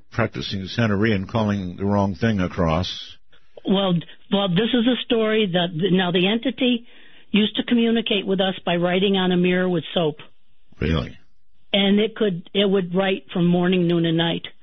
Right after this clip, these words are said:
Speaker 2: And it, it told me the story of, 'cause when I, one of the times I asked it, "Why are you doing this? Why are you here?" And it told me why it wanted Lee.
Speaker 1: Okay.
Speaker 2: That he was in a, he was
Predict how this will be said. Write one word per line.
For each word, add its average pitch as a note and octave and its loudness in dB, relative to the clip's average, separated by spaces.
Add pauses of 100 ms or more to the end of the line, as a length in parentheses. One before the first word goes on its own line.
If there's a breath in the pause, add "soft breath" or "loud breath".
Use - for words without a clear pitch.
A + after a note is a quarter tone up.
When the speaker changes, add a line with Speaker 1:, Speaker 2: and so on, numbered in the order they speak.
(500 soft breath)
Speaker 2:
And F3+ 4
it, F3 0
it F3+ 0
told F#3+ 4
me A3 4
the A3+ 2
story F#3 0 (440 loud breath)
of, F3+ 0
'cause - -2
when F#3+ 4
I, G3 2
one G3+ 4
of G3 0
the G#3 -2
times F#3 0
I F3+ 2
asked F#3+ 0
it, F3 -6
"Why F3+ 2
are G3 2
you F#3+ 2
doing G3 2
this? D3 -2
Why G3 0
are G3 2
you F#3+ 4
here?" G3+ 0 (520 loud breath)
And F#3 4
it F#3+ 0
told G#3 4
me G3+ 4
why F#3 2
it F#3+ 0
wanted F3 2
Lee. G3+ 0 (220 soft breath)
Speaker 1:
Okay. C#3+ -2
Speaker 2:
That E3+ -2
he G#3+ 2
was G3+ 2 (320)
in G#3 2
a, F#3 0 (380)
he A3 2
was G#3+ 2